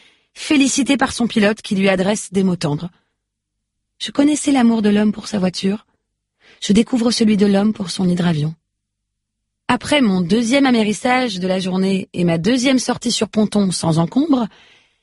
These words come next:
la plage d'Anse Georgette s'offre à moi. Et il me faut quelques minutes pour reprendre mes esprits, tant je suis émerveillée par ce que je vois. Une mer turquoise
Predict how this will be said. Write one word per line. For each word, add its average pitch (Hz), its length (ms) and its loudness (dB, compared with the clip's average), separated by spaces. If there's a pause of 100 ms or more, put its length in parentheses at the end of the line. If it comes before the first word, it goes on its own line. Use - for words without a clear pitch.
(200)
la 196 180 2
plage 233 440 -2
d'Anse 233 380 -4
Georgette 196 640 -4 (160)
s'offre - 400 -4
à 185 40 2
moi. 156 220 0 (840)
Et 180 80 6
il 185 180 4
me 202 80 4
faut 180 160 -6
quelques 220 260 -4
minutes 202 460 2 (400)
pour 175 180 -2
reprendre 220 480 0
mes 185 160 2
esprits, 220 380 -2 (420)
tant 226 160 2
je 196 120 0
suis 175 280 0
émerveillée 208 680 2
par - 220 -10
ce - 60 -16
que - 100 -4
je 151 140 -2
vois. 143 180 -6 (1500)
Une 208 280 6
mer 202 440 -2
turquoise 208 720 -4